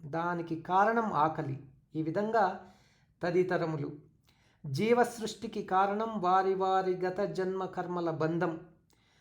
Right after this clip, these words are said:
పరమాత్మ కర్మ భావనే లేని నిష్కల్ముడు, సర్వతంత్ర స్వతంత్రుడు. కర్మరాహిత్యమే పరమాత్మ స్థితి. కేవలం మాయను తన ఆధీనంలో ఉంచుకొని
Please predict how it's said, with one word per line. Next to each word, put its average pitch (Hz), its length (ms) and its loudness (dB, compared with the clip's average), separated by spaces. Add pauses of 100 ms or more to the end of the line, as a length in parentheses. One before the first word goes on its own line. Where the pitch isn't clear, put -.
(220)
పరమాత్మ 208 640 2
కర్మ 196 440 -2
భావనే 226 840 2 (320)
లేని 185 340 2
నిష్కల్ముడు, 165 760 -6 (600)
సర్వతంత్ర 196 800 -2
స్వతంత్రుడు. 156 760 -4 (420)
కర్మరాహిత్యమే 214 1040 2
పరమాత్మ 185 520 -4
స్థితి. - 500 -10 (440)
కేవలం 226 720 6
మాయను 220 440 4
తన 208 200 -2
ఆధీనంలో 202 760 2
ఉంచుకొని 202 640 -4